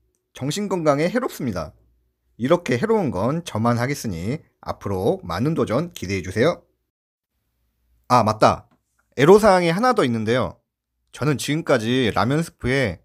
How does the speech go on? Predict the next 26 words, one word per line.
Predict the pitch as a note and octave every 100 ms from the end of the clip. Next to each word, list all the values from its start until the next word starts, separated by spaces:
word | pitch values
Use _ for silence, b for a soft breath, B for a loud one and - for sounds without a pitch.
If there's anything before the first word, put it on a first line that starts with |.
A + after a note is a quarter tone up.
| _ _
스프만 | - - - D4 B3+
있는 | F3 C3
줄 | G#2
알았어요. | F2 D#2 E2 D2 - _ _ _ _
근데 | - C3
스프 | - - A#3+
안에 | G3 D#3
건더기가 | - C#3 F3+ A3+ G#3 C3
있더라고요. | G2+ F#2+ F#2 F2 G2 E2+ - _ _ _ _ _ _
특히 | - - G#3+ E3
스낵면 | - - B3 A#3+ A#3 A3 G3+ F#3+ F#3 F3
스프 | - - G#3+
안에는 | F#3 D#3+ C#3+
파가 | - - C4
들어있어가지고 | A#3 F3 B2 A#2 A2 B2 F#3 C3+ E2+ _ _ _ _ _
진짜 | - C3 -
골라내느라 | D3 - C#3+ F#3 F#3 E3+ D3 A#2+
눈 | G#2+ C3+
빠지는 | - A3+ C4 C4
줄 | E3+
알았어요. | G2 E2+ D#2 C2+ - _ _ _ _ _ _
이렇게 | F2 G2 G2 -
덮고 | F#2+ - _ B2 A#2 F#2
덮고 | A2 G#2+ - C3+ A#2
골라내고 | - B2 D3 C#3 B2 A2+
골라내고 | C3+ C#3 C#3+ C3+ C#3 C3+ C3+